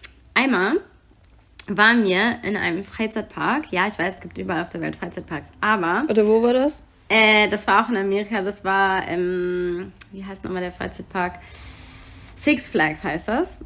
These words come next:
Speaker 2: Mhm.
Speaker 1: Ähm, genau, das war aber, ähm, nicht in Kalifornien, gibt's das, glaub ich, auch, sondern das war natürlich an der East Coast, wo ich ja auch gewohnt habe. Und da, sorry, da waren wir in diesem Amusement Park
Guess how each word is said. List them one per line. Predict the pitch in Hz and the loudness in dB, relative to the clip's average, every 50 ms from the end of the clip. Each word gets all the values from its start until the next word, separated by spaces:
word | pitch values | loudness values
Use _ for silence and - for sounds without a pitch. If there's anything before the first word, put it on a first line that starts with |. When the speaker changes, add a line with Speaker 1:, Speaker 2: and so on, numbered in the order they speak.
| - - - | -12 -2 0
Speaker 2:
Mhm. | 214 | 2
Speaker 1:
Ähm, | 208 208 208 208 196 214 214 208 208 220 214 - | 4 4 4 4 2 2 0 0 -2 -4 -6 -6
genau, | 196 190 175 160 165 165 | -4 -4 -2 -2 -2 -2
das | 165 185 185 - | -4 -6 -6 -2
war | 196 196 190 190 190 | -2 -2 0 0 0
aber, | 185 180 180 175 175 - - 170 - - | 0 0 2 0 0 -2 -6 -10 -10 -8
ähm, | 190 180 175 180 175 - - | -8 -6 -6 -8 -8 -6 -4
nicht | - 196 196 - 185 | -4 -4 -4 -4 -4
in | 175 180 170 175 170 | -2 -2 -2 -4 -6
Kalifornien, | - 202 185 180 - - 214 226 214 208 | -8 -8 -8 -6 -6 -4 -4 -2 -2 -2
gibt's | 196 190 - | -4 -6 -8
das, | - - - | -10 -8 -6
glaub | - 165 175 | -4 -4 -4
ich, | 180 - | -4 -6
auch, | 196 202 | -6 -6
sondern | 196 - 165 165 165 | -4 -2 0 0 0
das | 165 - | -2 -4
war | 151 160 | -4 -4
natürlich | 165 160 165 190 - - - 180 - - | -2 -2 -4 -6 -6 -8 -8 -8 -4 -2
an | 175 175 175 | 0 0 0
der | 170 170 165 165 160 - - | 0 0 0 -2 -2 -4 -2
East | - 226 233 - - | -2 -2 -2 -2 -4
Coast, | - 262 269 262 - | -4 -4 -6 -4 -2
wo | 190 | -2
ich | 180 185 - | -2 -2 -2
ja | - - - | -4 -6 -6
auch | 175 - | -6 -8
gewohnt | - 180 - - 180 185 208 233 240 - | -10 -10 -4 -2 0 2 2 0 0 -2
habe. | 320 - 359 370 427 440 466 494 - - - - - - - - - - - - - - - - | -2 -2 -2 -2 -2 -4 -6 -8 -10 -14 -18 -20 -20 -18 -18 -18 -18 -18 -20 -20 -20 -20 -8 -2
Und | - 262 269 269 262 269 262 262 262 262 262 262 269 - - - - - | 2 4 4 6 6 6 4 4 4 2 0 0 -2 -6 -12 -16 -16 -16
da, | - - 220 202 220 240 277 330 415 - - - - - - - - - | -10 -4 0 2 4 4 4 2 0 -2 -8 -16 -18 -20 -20 -20 -20 -20
sorry, | - - - 214 220 254 320 403 - - - - - - - - - - - - - - - - | -10 -6 -2 -2 0 0 0 -2 -4 -8 -14 -20 -20 -20 -20 -20 -20 -20 -20 -20 -20 -20 -2 4
da | 233 233 | 6 6
waren | 247 262 285 | 8 6 6
wir | 294 285 | 6 4
in | 269 | 4
diesem | 254 226 226 214 175 | 4 4 2 2 0
Amusement | 208 214 208 214 208 208 196 185 185 | 2 2 2 2 0 0 -4 -6 -6
Park | - 175 160 190 240 269 - | -4 -4 -4 -4 -4 -6 -8